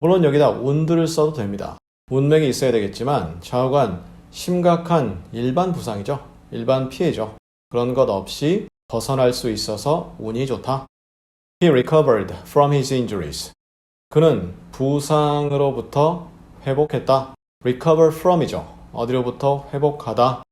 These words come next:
이렇게 되어 있는데요. 여러 부상들이 있다는 내용이죠. 그리고 오늘의 마지막 문장에서는요. 문장이라기보단 표현 하나를 소개하겠는데요.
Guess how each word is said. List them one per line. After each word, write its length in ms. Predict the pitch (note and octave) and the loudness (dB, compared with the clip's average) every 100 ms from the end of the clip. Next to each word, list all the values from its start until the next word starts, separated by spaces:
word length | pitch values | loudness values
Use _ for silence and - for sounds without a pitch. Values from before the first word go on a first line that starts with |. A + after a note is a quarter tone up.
| - | -4
이렇게 400 | A#2+ B2 C#3+ C3+ | 0 2 0 0
되어 240 | A2 A2 | 0 -2
있는데요. 500 | G2+ F2 A#2 A#2 - - _ - | -4 -4 -2 -2 -4 -16 _ -6
여러 440 | A2+ G#2 A#2+ D3+ D#3 | -2 0 2 4 2
부상들이 440 | G#2+ B2 A#2 A#2+ | -2 -6 -4 -4
있다는 260 | B2 D3+ D3+ | -2 -2 -2
내용이죠. 400 | F#2+ E2+ - - _ _ _ _ _ _ | -4 -8 -12 -18 _ _ _ _ _ _
그리고 200 | D#3 D3 | 2 4
오늘의 240 | C#3 D#3 D3 | 6 4 4
마지막 420 | A2 A#2 C#3+ C3+ | 0 -2 -2 -4
문장에서는요. 880 | A2+ G#2+ A2 F#2+ G#2 G#2 D3 G#2 D2+ - - | -6 -8 -8 -8 -10 -6 -4 -4 -8 -18 -12
문장이라기보단 1160 | A#2 C3+ C#3+ D#3 D#3 D#3 D3 C#3 A#2+ A#2+ A2+ - | -6 -2 2 2 4 2 2 2 0 0 -2 -6
표현 360 | - E3+ F3 | -4 0 0
하나를 320 | D#3+ C3+ A#2+ | 0 0 -2
소개하겠는데요. 920 | A2+ A#2+ A2+ G2+ F#2+ E2+ E2+ C#3 - | -2 -6 -6 -6 -6 -8 -4 -2 -4